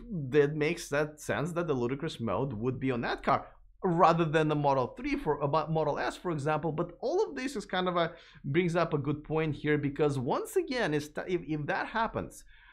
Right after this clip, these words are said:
will Tesla Model three will be once again squeezing out and, you know, making the Model S outdated. It kind of already happened in the beginning of this year, two thousand nineteen.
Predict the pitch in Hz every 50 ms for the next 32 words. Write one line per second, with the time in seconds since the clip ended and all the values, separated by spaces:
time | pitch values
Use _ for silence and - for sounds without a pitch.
0 | - - - - 135 147 175 180 175 175 190 190 208 - - 254 226 220 214 214
1 | 220 220 220 - - 143 151 156 165 160 165 165 156 147 143 147 147 139 123 120
2 | 127 127 143 165 - - 190 170 127 120 127 120 127 131 - - - - 131 131
3 | 131 131 170 180 160 131 113 110 123 131 131 - 131 127 113 - - - - -
4 | 117 131 143 151 151 139 120 117 117 123 135 143 139 185 180 175 175 156 143 127
5 | 135 165 165 - 110 110 104 131 131 - - - _ - _ _ _ - - 185
6 | 294 392 359 277 190 143 110 - - - - - 147 147 147 - - 170 233 359
7 | 427 415 403 403 381 339 - - 240 247 220 - 226 226 226 226 208 190 185 180
8 | 165 180 175 175 170 156 131 110 101 120 139 143 147 - 170 175 180 175 - 147
9 | 147 147 139 143 135 135 127 123 113 101 - - - 156 170 196 220 233